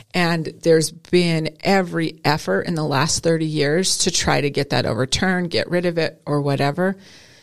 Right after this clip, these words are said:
But, uh, Coloradans aren't, aren't gonna put up with that. And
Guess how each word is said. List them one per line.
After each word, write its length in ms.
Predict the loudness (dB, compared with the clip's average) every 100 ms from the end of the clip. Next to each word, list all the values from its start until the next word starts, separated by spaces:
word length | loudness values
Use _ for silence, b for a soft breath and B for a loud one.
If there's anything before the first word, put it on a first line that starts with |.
| B B B _ _
But, 540 | -2 0 0 -2 -4 0
uh, 440 | 0 2 2 0
Coloradans 520 | -2 -2 0 0 0 -2
aren't, 260 | -4 -8 -2
aren't 420 | 2 2 -2 _
gonna 200 | -2 0
put 180 | 0 0
up 180 | 0 0
with 140 | -4
that. 240 | -2 -4 -4 _ -4
And 320 | -2 0 -2